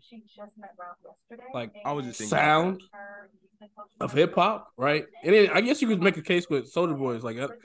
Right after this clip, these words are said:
Speaker 1: I know we're, like, of the age where we grew up, so we have, but I, I, I remember during that time, like,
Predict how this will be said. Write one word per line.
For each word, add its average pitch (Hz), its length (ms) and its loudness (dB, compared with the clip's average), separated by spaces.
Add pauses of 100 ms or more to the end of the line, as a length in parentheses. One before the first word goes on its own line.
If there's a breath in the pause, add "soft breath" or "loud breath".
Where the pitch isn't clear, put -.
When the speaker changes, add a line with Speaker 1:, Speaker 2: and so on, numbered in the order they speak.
(260 loud breath)
Speaker 1:
I 143 80 2
know 190 180 10
we're, 175 340 10
like, 151 260 4 (200)
of 151 140 2
the 151 80 2
age 151 200 4
where 139 100 -2
we 139 120 0
grew 139 280 0
up, 151 180 2
so 139 160 -6
we 143 140 -2
have, 131 340 0 (540)
but 147 120 2
I, 135 160 0 (100)
I, 160 220 6 (500)
I 143 100 -2
remember 175 360 0
during 151 320 2
that 151 200 -4
time, 120 440 -4
like, 113 200 -12